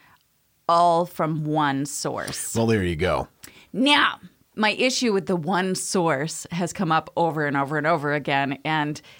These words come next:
Speaker 1: uh, this is another great example of why when you just have the one source and it's just repeated from that one source over and over again, things can get a little hinky.
Speaker 2: It's like the telephone game.
Speaker 1: It is like the telephone game.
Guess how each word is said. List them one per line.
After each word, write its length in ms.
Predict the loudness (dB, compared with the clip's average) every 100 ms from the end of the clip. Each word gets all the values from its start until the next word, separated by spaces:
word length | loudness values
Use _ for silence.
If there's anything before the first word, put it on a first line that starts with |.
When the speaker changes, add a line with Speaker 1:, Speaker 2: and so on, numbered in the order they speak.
| _
Speaker 1:
uh, 280 | 4 4 4
this 260 | 2 0 0
is 240 | 0 -2 -6 -2
another 440 | 0 2 2 2
great 260 | 0 0 0
example 540 | 0 0 0 0 0
of 180 | 0 -2
why 500 | 2 4 4 2 0 -4
when 220 | -4 -2
you 100 | -2
just 300 | -2 -4 -2
have 300 | 0 2 2
the 100 | -2
one 320 | 0 0 0
source 640 | -2 -2 0 2 0 -4 -10 -4
and 180 | -4 -2
it's 240 | -6 -10 -6
just 340 | -4 -4 -6 -10
repeated 560 | -6 -6 -6 -4 -4 -2
from 280 | -2 -2 2
that 200 | 0 0
one 240 | -2 -2
source 380 | -4 -2 -2 -2
over 200 | -4 -2
and 80 | -2
over 140 | -2 -2
again, 320 | 0 0 -2 -6 -20 _
things 340 | -4 -2 -4 -4
can 200 | 0 2
get 200 | 2 2
a 60 |
little 520 | 2 2 2 2 0 -4 -12 _ _ _ -8
hinky. 440 | -4 -4 -6 -14 -18 -20 _ _
Speaker 2:
It's 200 | -4 0
like 160 | -2 -2
the 80 | 0
telephone 500 | 0 0 0 -2 -2
game. 380 | -4 -6 -8 -14 -20 -20 -2
Speaker 1:
It 140 | 0
is 200 | 2 0
like 200 | -2 -4
the 60 | -4
telephone 480 | -2 -2 -2 -4 -2
game. 300 | -2 -4